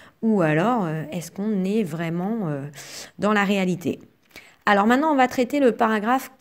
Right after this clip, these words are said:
quatre deux. Sommes-nous au carrefour de besoins, moyens et demandes et offres ?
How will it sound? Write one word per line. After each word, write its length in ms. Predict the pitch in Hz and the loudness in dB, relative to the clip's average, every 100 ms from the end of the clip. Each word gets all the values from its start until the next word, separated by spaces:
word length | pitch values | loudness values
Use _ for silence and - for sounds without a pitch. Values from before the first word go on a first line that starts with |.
| - | -2
quatre 360 | 254 220 175 131 | 2 2 0 -6
deux. 140 | 139 - - - _ _ _ _ _ - _ _ _ _ _ _ _ _ _ _ _ _ _ - | -10 -10 -12 -12 _ _ _ _ _ -20 _ _ _ _ _ _ _ _ _ _ _ _ _ -10
Sommes-nous 600 | - 294 277 262 311 330 - _ _ - | -4 2 4 6 4 0 -14 _ _ 0
au 160 | 285 294 | 2 4
carrefour 600 | 269 208 - 285 294 427 | 2 0 0 2 2 0
de 260 | 185 202 285 | 0 2 4
besoins, 560 | 202 208 202 226 254 240 | 4 4 4 2 0 -2
moyens 680 | 202 208 208 202 202 208 233 - - _ - | -2 0 0 0 0 0 -2 -6 -20 _ 0
et 280 | 220 233 - | 0 0 -6
demandes 760 | 185 175 208 190 170 196 220 233 - | -6 0 2 2 0 0 -2 -4 -2
et 200 | 202 196 - | -2 -2 -4
offres ? 420 | 165 160 - - | -6 -6 -8 -18